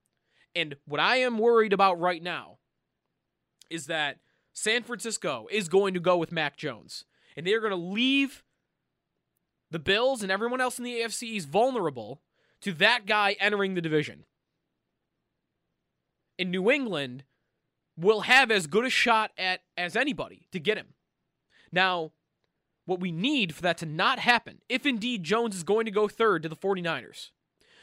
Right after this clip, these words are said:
we need one of these other teams that could conceivably pass on quarterback and get away with it.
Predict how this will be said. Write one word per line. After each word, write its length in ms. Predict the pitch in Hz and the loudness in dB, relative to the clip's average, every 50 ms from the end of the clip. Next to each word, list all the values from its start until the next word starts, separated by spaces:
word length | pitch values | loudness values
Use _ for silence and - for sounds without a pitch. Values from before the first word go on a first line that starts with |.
| _ - | _ -8
we 140 | 165 185 180 | -6 -6 -4
need 260 | 180 214 262 277 233 | -4 -4 -6 -4 -2
one 100 | 240 240 | -2 -4
of 60 | 220 | -2
these 160 | 202 202 165 - - | -4 -6 -6 -4 -2
other 200 | 196 226 262 277 | -2 -2 -2 -4
teams 680 | - - 269 254 175 120 87 67 - - - - _ _ _ _ _ _ _ _ _ _ _ _ _ _ _ - | -8 -6 -8 -8 -8 -10 -12 -14 -14 -14 -14 -16 _ _ _ _ _ _ _ _ _ _ _ _ _ _ _ -8
that 380 | 151 175 185 180 165 156 - _ _ _ _ _ _ _ _ _ _ _ _ _ _ _ _ _ _ _ _ _ _ _ _ _ _ _ | -2 2 2 4 2 2 -2 _ _ _ _ _ _ _ _ _ _ _ _ _ _ _ _ _ _ _ _ _ _ _ _ _ _ _
could 220 | - - 262 202 - | -2 -2 -2 -2 -2
conceivably 720 | - 262 233 - - 277 285 269 285 226 226 269 262 - | -4 -6 -4 -2 0 0 0 0 -2 -4 -6 -6 -8 -6
pass 400 | - - 220 233 247 - - 254 | -2 2 2 4 4 2 2 0
on 180 | 226 226 220 | 0 0 0
quarterback 520 | - - 233 226 208 190 190 185 175 - 196 | 0 0 0 0 0 0 0 0 -2 -2 -4
and 120 | 185 151 | -6 -4
get 120 | 156 185 | -4 -4
away 200 | 180 160 160 147 | -2 0 -2 -2
with 160 | 135 120 - 117 | -4 -4 -10 -16
it. 160 | 104 - | -18 -18